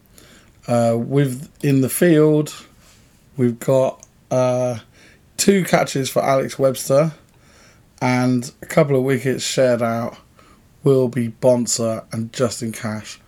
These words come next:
all in the book. Wasn't enough on the day. Pretty strong Banstead side, win by six wickets, uh, but some good performances in there from the Plough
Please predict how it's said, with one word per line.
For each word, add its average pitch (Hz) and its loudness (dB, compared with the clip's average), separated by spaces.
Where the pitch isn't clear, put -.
all 127 2
in 113 -2
the 113 -4
book. 123 -2
Wasn't 151 4
enough 127 0
on 139 2
the 120 0
day. 120 0
Pretty 123 -2
strong 117 -2
Banstead 113 -4
side, 110 -4
win 117 0
by 113 2
six - -4
wickets, - -6
uh, 113 0
but 117 -4
some 123 -2
good 131 0
performances 113 -6
in 107 -6
there 107 -6
from - -12
the 107 -8
Plough 104 -6